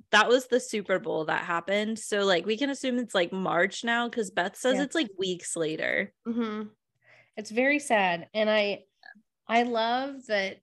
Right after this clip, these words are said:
Speaker 2: like, they're getting ready for Las Vegas, and Beth goes, "Where are the matching piles? Where is
Speaker 1: <laughs>
Speaker 2: everything? Where's your impression?"
Speaker 1: Yeah.
Speaker 2: And, um, and I'm matching piles, girl. I am Randall when it comes to packing. I'm a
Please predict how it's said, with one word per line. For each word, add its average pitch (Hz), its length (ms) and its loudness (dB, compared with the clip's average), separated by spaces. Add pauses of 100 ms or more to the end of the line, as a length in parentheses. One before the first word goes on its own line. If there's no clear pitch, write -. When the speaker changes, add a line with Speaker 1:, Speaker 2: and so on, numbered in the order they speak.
(120)
Speaker 2:
like, 208 180 0
they're 214 100 2
getting 226 200 0
ready 202 200 2
for 202 140 -4
Las 180 240 2
Vegas, 190 380 -2
and 202 240 -2 (260)
Beth 220 200 2
goes, 208 240 0 (220)
"Where 240 160 4
are 262 60 4
the 262 80 4
matching 247 400 6
piles? 156 720 -2
Where 247 280 4
is 262 200 2
Speaker 1:
<laughs> - 20 2
Speaker 2:
everything? 180 540 -2
Where's 233 340 2
your 254 160 6
impression?" 214 840 4 (440)
Speaker 1:
Yeah. 180 480 4
Speaker 2:
And, 180 80 -4 (360)
um, 185 400 2 (120)
and 208 120 0
I'm 208 220 0
matching 170 360 -2
piles, 160 380 -4
girl. 165 280 -6
I 226 100 -4
am 208 220 -4
Randall 160 340 -8
when 160 140 -14
it - 60 -20
comes 170 280 -10
to - 100 -16
packing. 175 480 -12
I'm 185 120 -12
a 180 60 -12